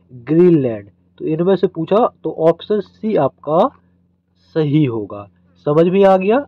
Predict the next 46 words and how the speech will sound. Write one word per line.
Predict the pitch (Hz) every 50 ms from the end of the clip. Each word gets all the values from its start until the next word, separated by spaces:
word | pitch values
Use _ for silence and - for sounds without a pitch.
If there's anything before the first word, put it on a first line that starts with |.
| _ _ -
अगला | 139 135 131 127
प्रश्न | 123 - 120 110 98 107 107
देखिए। | 110 107 101 - 104 107 104 - _ _ _ _ _ _ _ _ _ _ _ _ _ _ _ _ _ _ _ _ _ _ _ _ _ _ -
अगला | 143 139 165 175 196 202
प्रश्न | 190 - 196 196 185 - - - -
आपका | 143 135 139 - _ - 185 202
खेल | 190 185 - - - 156 160 160 151
कूद | - - 123 123 120
से | 110 _ - 110
है। | 104 101 98 92 _ _ _ _ -
अगर | 127 139 165 180 180
आप | 196 196 190 -
इसमें | 165 151 - - 160 170 180 196 196 - -
आरपीएफ़ | 147 147 147 151 156 165 160 _ - 175 185 190 185
में | 175 180 190
अच्छे | 180 165 _ _ - 180
नंबर | 175 165 165 175 165
लाना | 156 151 147 151 151
चाहते | 143 - 156 151 147 - 160
हैं, | 175 196
तो | 180 180
देखो, | 160 160 151 156 123 95 - _ _ _ _ _ _ -
खासकर | 147 156 165 151 _ - 220 208 - -
स्टैटिक | 185 - - _ - 196 196 185 214 196 170 143
जीके | 139 147 147 - 165
हो | 147 156 156
गया, | 151 147 156 156 160 - _ -
खेल | - 190 190 185 190 170
कूद | - 151 160 165 151 131
हो | 139 151
गया, | 151 147 151 151 165 170 _ _ _ _ _ -
ठीक | 233 254 233
है, | 190
और | 160 - - 165 175 190 185 -
यहाँ | 170 151 151 151 156
पर | 156 - - 190 196
जनरल | 185 151 127 135 147 143 156 165 170 165
साइंस | - - 151 147 143 143
के | - - 151
भी | 156 175
काफ़ी | 175 - 165 156 143 - 160
प्रश्न | 147 - 143 - - 180
पूछे | 175 - 151 139 131 - 131
जा | 123 113 107
रहे | 107 107 104 104
हैं। | 104 101 90